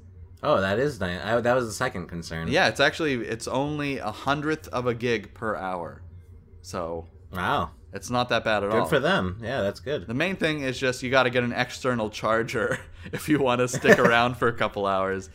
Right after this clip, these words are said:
Speaker 2: You really have
Speaker 1: Yeah.
Speaker 2: to have some extra battery power backing you up, or else you're gonna die after a couple hours of walking around. But even
Speaker 1: Right.
Speaker 2: then, like, a couple hours walking outside is good for you, and you can catch Pokemon,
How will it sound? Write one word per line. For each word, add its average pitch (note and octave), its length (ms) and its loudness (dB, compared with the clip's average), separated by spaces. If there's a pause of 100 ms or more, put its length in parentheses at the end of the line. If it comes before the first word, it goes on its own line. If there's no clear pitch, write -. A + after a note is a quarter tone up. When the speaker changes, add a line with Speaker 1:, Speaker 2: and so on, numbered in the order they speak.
(240)
Speaker 2:
You B2+ 160 0
really C3 240 4
have A#2+ 160 6
Speaker 1:
Yeah. - 60 -4
Speaker 2:
to A#2 80 -6
have G#2+ 260 0
some G#2+ 160 -4
extra G#2 260 -4
battery F#2+ 380 -2
power F2 260 -8
backing F2+ 320 -6
you F2+ 80 -8
up, E2+ 140 -10
or - 20 -6
else F#2 180 -6
you're F2+ 120 -8
gonna F2+ 160 -8
die F2+ 340 -4
after E2 380 -10
a E2 60 -10
couple E2+ 260 -12
hours E2 180 -8
of E2+ 80 -10
walking E2 300 -10
around. F2 240 -10 (420)
But C3+ 220 4
even F3+ 240 2
Speaker 1:
Right. - 120 -6
Speaker 2:
then, C3+ 440 0
like, A#2 180 -2
a - 20 -16
couple F#3 280 2
hours D3 280 2
walking B2+ 300 0
outside A#2+ 460 -2
is G2 200 -6
good A#2+ 280 -2
for C#3 160 -4
you, C3+ 300 -2 (360)
and A#2+ 320 0
you A#2+ 60 -4
can A#2+ 280 -6
catch B2 360 -6
Pokemon, C3+ 580 -2